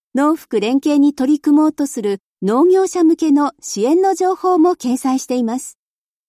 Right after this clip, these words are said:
農林水産省の補助事業で、作業手順のマニュアルの作成や、新たな施設の整備などを支援しているので、ぜひ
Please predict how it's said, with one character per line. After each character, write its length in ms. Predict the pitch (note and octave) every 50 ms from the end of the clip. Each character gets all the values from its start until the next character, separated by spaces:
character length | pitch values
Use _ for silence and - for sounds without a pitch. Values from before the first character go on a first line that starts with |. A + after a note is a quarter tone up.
| _ _ _ _ _ _ _ _ _ _ _ _ _ _ _ _ _ _ _ _ _ _ _ -
農 200 | G3+ G#3 B3 D4+
林 220 | F#4+ G4 G4 F#4+ -
水 180 | - F#4+ F#4
産 220 | - - G4 G4+ F#4+
省 260 | - - D#4+ D4 D4
の 220 | B3 A3 G#3 G#3
補 200 | G#3 - F#3+ F3+
助 160 | F#3 C4 E4+
事 140 | - - F#4+
業 220 | F4+ F4 E4+ D#4+ C4+
で、 160 | G#3+ G#3+ G3 _ _ _ _ _ _ _ _ _ _ _
作 200 | - - A3 A3+
業 220 | A3+ C4 D4 D#4+
手 160 | D4+ - D#4+ C4+
順 220 | - C#4 B3+ A#3+
の 160 | A#3 A3 G3+
マ 160 | F3+ F3 E3+
ニ 140 | F3+ F#3+ B3
ュ 60 | D4+
ア 60 | E4+ E4+
ル 100 | F4 D#4+
の 180 | D4+ D#4 D#4+
作 260 | - - G#3 G3 -
成 240 | - - A#3+ A#3 A3
や、 180 | G#3+ G#3+ G#3 G#3 _ _ _ _ _ _ _ _ _ _ _ _ _ - G#3+
新 220 | B3 F4 G4+ F4
た 140 | - F4+ D#4
な 160 | C#4+ B3+ C4+
施 80 | - -
設 260 | - E4 D#4+ - D4
の 140 | C4+ - -
整 220 | - D4 D#4 D#4
備 120 | C4+ D4+
な 140 | C#4 C#4 C4+
ど 180 | A3+ A#3 A3+ G#3+
を 80 | F#3+
支 220 | F#3+ - - F#3 G#3
援 160 | B3 C#4+ D#4
し 80 | - -
て 160 | - E4 E4
い 20 |
る 80 | D#4+ E4
の 160 | D#4 D#4 C#4+
で、 160 | B3 A3+ - _ _ _ _ _ _ _ _ -
ぜ 160 | F#3 A#3+ F#4+
ひ 220 | - - F#4+ -